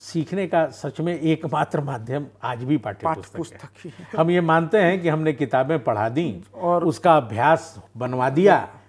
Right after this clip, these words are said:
Speaker 1: तो पढ़ाई हो
Speaker 2: हो गई।
Speaker 1: तो ऐसी स्थिति में एक शिक्षक के रूप में कम से कम हम इतना तो कर ही सकते हैं कि पाठ्य पुस्तकों को उस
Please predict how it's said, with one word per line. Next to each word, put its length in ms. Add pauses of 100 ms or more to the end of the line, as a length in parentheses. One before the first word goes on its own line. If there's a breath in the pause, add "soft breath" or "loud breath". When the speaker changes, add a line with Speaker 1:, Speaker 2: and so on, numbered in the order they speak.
(160)
Speaker 1:
तो 80
पढ़ाई 500
हो 240
Speaker 2:
हो 120
गई। 320 (760)
Speaker 1:
तो 100
ऐसी 320
स्थिति 320
में 280 (1300)
एक 140
शिक्षक 460
के 120
रूप 260
में 220 (1040)
कम 140
से 120
कम 160
हम 140
इतना 240
तो 140
कर 180
ही 100
सकते 320
हैं 160
कि 80
पाठ्य 320
पुस्तकों 580 (640)
को 420 (800)
उस 160